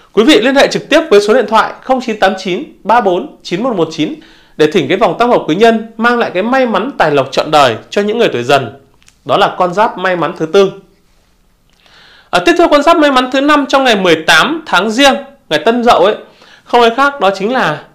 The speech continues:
những người tuổi Mùi. À, thưa quý vị, những người tuổi Mùi trong thời gian này được thiên ấn nó trợ lực. Cái cục diện thiên ấn cũng mang lại cái động lực nên những người tuổi Mùi trở nên vui vẻ hơn, thoải mái hơn. Thậm chí lúc này các bạn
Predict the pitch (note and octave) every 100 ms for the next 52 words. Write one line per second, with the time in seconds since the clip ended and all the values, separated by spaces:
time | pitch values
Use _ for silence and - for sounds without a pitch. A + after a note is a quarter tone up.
0 | _ - F3 A3 B3+ - B2 C3 C#3+ -
1 | - _ _ _ _ _ _ - _ _
2 | _ _ _ _ _ _ _ _ _ _
3 | _ _ _ _ _ _ _ _ _ _
4 | - B3+ A#3+ C4 - - - _ - _
5 | - C4 E4 D4 E3+ G#3+ G3 - C#4+ A3
6 | A3+ C4 A3 F3 - - C#4 - F3+ C4+
7 | A#3+ A#3+ - F3 B2+ - _ _ _ _
8 | G3 C4 A#3 D#3+ - - C#4 A#3 G3+ B3+
9 | C4+ A#3 C4+ C#4+ C4 B3+ A3 A3+ A#3 G#3+
10 | F#3 F3+ D#3 - - _ - A3+ B3+ B3+
11 | C#4+ - C3+ F3 F#3+ F3+ - B2+ G3 A3
12 | C4 G3+ A#2+ D#3+ A3 G#3 C#3+ A#2 B2+ F3
13 | A3 G#3 - - _ _ - G#3+ G#3 C4+
14 | E4 C4+ D#3+ A3+ C4+